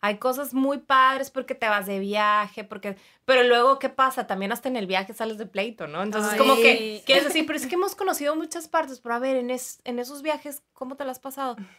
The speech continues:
Speaker 1: Pues bueno, no tan bien, pero me ha llevado. Y, o sea, como que tratas de rascarle y como agarrarte a como se dé, eh, como puedas de esa relación, ¿no? Pero entonces, aquí lo importante es, es que tú reconozcas eso,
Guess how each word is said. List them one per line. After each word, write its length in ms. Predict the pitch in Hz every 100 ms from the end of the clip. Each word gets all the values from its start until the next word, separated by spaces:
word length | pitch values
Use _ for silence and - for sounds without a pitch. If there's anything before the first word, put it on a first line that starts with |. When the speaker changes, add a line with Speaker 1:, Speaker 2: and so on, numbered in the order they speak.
| _
Speaker 1:
Pues 200 | 269 240
bueno, 320 | 277 294 302
no 180 | 285 277
tan 220 | 302 302
bien, 240 | 285 294 294
pero 460 | 311 311 302 269
me 140 | 247 262
ha 40 |
llevado. 500 | 262 311 311 359 233
Y, 200 | 220 - _ -
o 80 |
sea, 120 | 247 247
como 180 | 269
que 120 | 262 247
tratas 440 | 247 254 254 311
de 80 | 330
rascarle 760 | 302 208 - - 262 269 294
y 140 | 311 311
como 200 | 285 254
agarrarte 720 | 226 220 226 233 254 - 302
a 80 | 294
como 160 | 294
se 140 | 262 208
dé, 280 | 202 220 226 _ _ _
eh, 240 | 240 233 214
como 260 | 247 220 -
puedas 360 | 220 233 269
de 160 | 233 196
esa 180 | 196 254
relación, 560 | 233 156 - 190 156
¿no? 180 | 156 - _ _ _ _
Pero 140 | - 240
entonces, 460 | 220 226 269 269 _ _ -
aquí 320 | 233 - 277
lo 80 | 339
importante 840 | 349 381 359 277 226 202 196 _
es, 340 | 226 208 - - _ _ _
es 180 | 233 -
que 120 | -
tú 160 | 311 311
reconozcas 880 | 320 320 233 190 247 - - 196 -
eso, 240 | 156 -